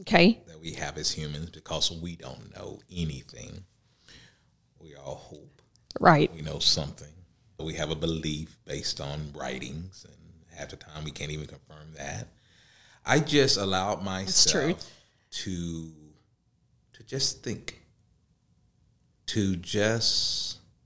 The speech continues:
Speaker 2: meditate.
Speaker 1: Okay.
Speaker 2: To allow,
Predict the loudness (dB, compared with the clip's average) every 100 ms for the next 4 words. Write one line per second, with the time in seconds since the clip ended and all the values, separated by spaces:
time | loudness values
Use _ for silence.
0 | _ _ -8 -2 -2 -4 -10 -14 _ _
1 | _ _ -14 -2 0 0 -2 -16 _ _
2 | _ _ _ _ _ 0 4 4 4 4
3 | 2 2 0 -2 0 4 6 6 6 6
4 | 4 2 0